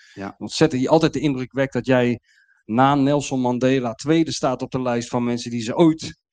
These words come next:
Speaker 2: in het programma hadden willen hebben.
Speaker 1: Nou ja, Fons de Poel was er, dus,
Speaker 2: Ja,
Speaker 1: dus
Speaker 2: dat,
Speaker 1: jij
Speaker 2: dat,
Speaker 1: stond
Speaker 2: dat was
Speaker 1: sowieso niet op één.
Speaker 2: <laughs> Nee, daarom. Fons de Poel, nou, dat vond ik wel gezellig met Fons de
Speaker 1: Ja,
Speaker 2: Poel.
Speaker 1: Fons is ook
Speaker 2: Dat,
Speaker 1: gezellig.
Speaker 2: Fons
Speaker 1: Is ook
Speaker 2: is ook
Speaker 1: gezellig.
Speaker 2: een voetballer,
Speaker 1: Alleen je moest
Speaker 2: hè?
Speaker 1: wel, je, ja, zal, maar je moest wel even je best doen om, eh,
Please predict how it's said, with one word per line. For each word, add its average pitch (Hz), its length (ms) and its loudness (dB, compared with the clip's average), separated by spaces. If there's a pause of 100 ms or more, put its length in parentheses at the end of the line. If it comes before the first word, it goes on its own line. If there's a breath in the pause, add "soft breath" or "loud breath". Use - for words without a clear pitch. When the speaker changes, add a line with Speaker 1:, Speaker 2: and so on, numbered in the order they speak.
Speaker 2:
in 143 120 -8
het 127 100 -6
programma 131 420 2
hadden 139 240 0
willen 139 220 -2
hebben. 135 340 -2
Speaker 1:
Nou 92 120 -6
ja, 92 100 -8
Fons 104 240 -4
de - 80 -6
Poel 123 260 4
was 95 200 -2
er, 113 220 -4
dus, 98 140 -6
Speaker 2:
Ja, 104 100 -2
Speaker 1:
dus 104 80 -6
Speaker 2:
dat, 117 80 -2
Speaker 1:
jij 107 100 -2
Speaker 2:
dat, 123 80 0
Speaker 1:
stond - 20 0
Speaker 2:
dat - 0 -
was 160 120 4
Speaker 1:
sowieso 120 400 6
niet 156 160 4
op 156 80 -4
één. 98 240 -8 (200)
Speaker 2:
<laughs> - 240 -6 (100)
Nee, 131 120 0
daarom. 110 460 -2 (320)
Fons 127 220 -4
de - 80 -6
Poel, 127 360 0
nou, 104 260 -6
dat 123 100 -10
vond 139 160 0
ik 135 60 -4
wel 156 120 2
gezellig 156 300 -6
met 107 120 -10
Fons 110 220 -10
de - 60 -12
Speaker 1:
Ja, 92 60 -6
Speaker 2:
Poel. 110 100 -2
Speaker 1:
Fons 185 220 2
is 185 100 0
ook 113 100 -2
Speaker 2:
Dat, - 100 -10
Speaker 1:
gezellig. 90 260 -6
Speaker 2:
Fons 147 160 -10
Speaker 1:
Is 127 80 -4
ook 113 60 0
Speaker 2:
is 104 80 -4
ook 156 60 4
Speaker 1:
gezellig. 139 220 0
Speaker 2:
een - 60 -14 (220)
voetballer, 131 340 2
Speaker 1:
Alleen 135 120 6
je 135 40 8
moest 120 100 6
Speaker 2:
hè? 117 60 2
Speaker 1:
wel, 135 80 4
je, 143 120 2
ja, 110 160 -2
zal, 98 200 -8 (140)
maar 110 120 -6
je 107 60 0
moest 107 180 -2
wel 104 140 -4
even 123 200 -4
je 139 60 -2
best 135 200 -2
doen 135 180 0
om, 135 160 2
eh, 135 320 0